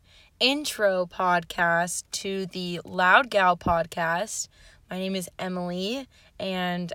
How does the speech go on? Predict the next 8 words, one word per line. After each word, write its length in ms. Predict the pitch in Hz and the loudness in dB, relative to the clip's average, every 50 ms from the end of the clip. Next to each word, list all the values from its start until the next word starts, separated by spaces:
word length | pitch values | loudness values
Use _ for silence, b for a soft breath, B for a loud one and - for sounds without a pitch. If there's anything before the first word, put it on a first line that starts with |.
| - | -6
I 180 | - 180 180 185 | -4 -4 -4 -4
am 260 | 180 180 180 180 175 | -4 -4 -6 -6 -4
so 560 | - - - - - - 220 220 233 240 247 | -4 -4 -4 -4 2 4 6 8 8 8 8
excited. 560 | 240 226 226 - - 202 185 180 180 175 185 180 | 8 6 4 2 2 2 2 2 2 0 -2 -4
This 180 | 190 185 - | -4 -4 -4
is 80 | 196 185 | -4 -4
something 380 | - 208 202 202 202 208 208 202 | -4 -4 -4 -6 -6 -6 -4 0
that 300 | 185 185 180 175 - | 2 2 2 2 0